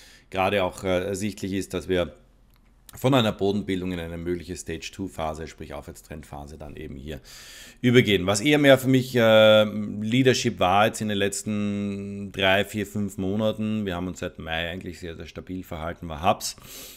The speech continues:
Sehr schön, wie wir den Breakout hier am Tag eins, äh, bereits getradet haben, hier am Mittwoch, mit sehr, sehr geringem Risiko. Das Risiko war im Bereich ein, eineinhalb Prozent. Ähm, wir sind schon mega nach oben geschossen mit der Aktie,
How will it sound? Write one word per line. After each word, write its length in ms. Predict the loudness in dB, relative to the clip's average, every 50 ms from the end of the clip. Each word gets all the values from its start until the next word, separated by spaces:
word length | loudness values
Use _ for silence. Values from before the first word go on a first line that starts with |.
| -18 _ -12 -8
Sehr 220 | -2 2 4 4 4
schön, 260 | 4 2 2 2 2
wie 60 | 0
wir 80 | 0 0
den 160 | 0 0 0
Breakout 360 | 2 0 2 2 -2 -4 -4
hier 120 | -4 -4
am 120 | -4 -4 -2
Tag 280 | 0 0 0 0 -2
eins, 380 | -4 -6 -6 -6 -6 -8 -8 -6
äh, 120 | -4 -4
bereits 320 | -4 -4 -4 -4 -4 -6 -6
getradet 460 | -10 -10 -6 -6 -4 -4 -6 -6 -6
haben, 220 | -6 -6 -6 -6
hier 120 | -6 -8 -6
am 80 | -6
Mittwoch, 440 | -6 -8 -6 -4 -2 -2 -2 -2 -8 -20 _ _ _ _ _ _ _ _ _ _ _ _ _ _ -18 -10
mit 160 | -6 -6 -2 0
sehr, 160 | 2 2 2
sehr 120 | 2 0
geringem 340 | -2 -2 -4 -4 -6 -6 -4
Risiko. 560 | -4 -4 -4 -4 -6 -4 -2 -2 -2 -2 -4 -10
Das 120 | -10 -8
Risiko 340 | -8 -6 -6 -8 -10 -8 -6
war 160 | -4 -4 -4
im 120 | -4 -6
Bereich 380 | -10 -12 -10 -10 -10 -10 -12 -14
ein, 300 | -14 -12 -10 -10 -12 -12 _ _ -20 -20 -20 _ _ _ -10
eineinhalb 460 | -6 -4 -4 -2 -2 -2 -4 -4 -4
Prozent. 580 | -6 -10 -8 -6 -6 -6 -6 -6 -8 -12 -12 -10
Ähm, 640 | -8 -6 -6 -6 -8 -10 -12 -14 -14 -16 -16 -18 -18 -20 -20 -20 -20 -20 -20 -20 -18
wir 120 | -16 -14 -10
sind 180 | -10 -10 -8 -8
schon 220 | -10 -10 -8 -4
mega 280 | -2 -2 -2 0 -2 -2
nach 140 | -4 -6
oben 220 | -8 -10 -10 -10 -10
geschossen 440 | -12 -12 -10 -10 -10 -10 -10 -10 -10
mit 140 | -10 -8
der 120 | -8 -8 -8
Aktie, 440 | -8 -8 -10 -8 -4 -4 -4 -4